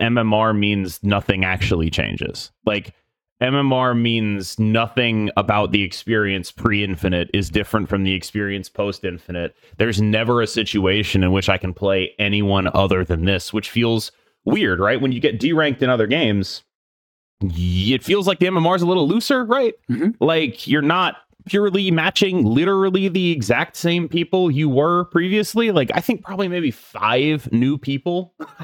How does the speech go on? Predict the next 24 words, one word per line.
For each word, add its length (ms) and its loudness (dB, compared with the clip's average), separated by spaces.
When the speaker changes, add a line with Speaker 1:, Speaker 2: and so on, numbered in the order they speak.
Speaker 1:
I 40 0
played 600 0
over 200 2
the 80 2
course 280 0
of 100 0
that 180 -2
time 260 -2
period. 460 -2
And 160 2
the 80 2
rest 220 0
was 100 2
just 180 -2
the 60 -2
same 300 -2
people. 400 -2
It's, 180 -6
you 80 -2
know, 140 4
it's 140 -2
the 100 -2
human 380 -2
spider, 840 0